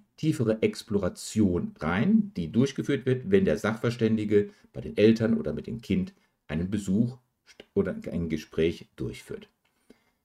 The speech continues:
Gehen wir direkt in den Teil eins über, was ist überhaupt die Aufgabe des Sachverständigen? Im Jahr zwanzig zweiundzwanzig gab es in Deutschland bereits eintausendsiebenhundertdreiundsiebzig Bundesgesetze mit über fünfzigtausend Paragraphen und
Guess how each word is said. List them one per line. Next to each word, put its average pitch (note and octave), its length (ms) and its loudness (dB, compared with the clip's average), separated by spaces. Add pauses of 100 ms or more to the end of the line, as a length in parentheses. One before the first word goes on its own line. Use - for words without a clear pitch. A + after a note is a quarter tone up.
(160)
Gehen E3+ 120 2
wir G3+ 60 6
direkt G3 240 4
in - 80 2
den G2+ 120 8
Teil F#2 220 2
eins D2+ 240 0
über, - 160 0
was A#2+ 140 -8
ist A#2+ 80 -12
überhaupt - 180 -8
die - 120 -10
Aufgabe C2+ 480 -2
des - 140 -10
Sachverständigen? - 880 -12 (520)
Im G2+ 120 4
Jahr G2 460 2
zwanzig G2 640 2
zweiundzwanzig A#2+ 680 -2
gab D#2+ 160 -2
es - 120 -8
in D#2 100 -4
Deutschland D2+ 340 0
bereits G#2 540 -4
eintausendsiebenhundertdreiundsiebzig - 2250 -8
Bundesgesetze C2+ 800 -8 (380)
mit F#3+ 120 -2
über A#2+ 220 6
fünfzigtausend B2+ 1120 -2
Paragraphen A2 720 -6 (160)
und F3 340 8